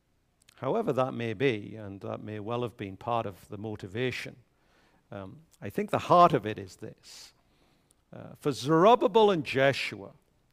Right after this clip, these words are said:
these were, as we might call them,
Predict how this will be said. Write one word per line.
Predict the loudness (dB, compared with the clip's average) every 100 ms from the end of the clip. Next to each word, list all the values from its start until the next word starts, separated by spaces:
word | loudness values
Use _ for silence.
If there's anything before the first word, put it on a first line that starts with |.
| _ _ _ _ _ -12
these | 0 0 0 -4 -2
were, | 0 4 4 2
as | 0 -6
we | -8 -8
might | -6 -6 -8
call | -8 -6 -6
them, | -6 -8 -12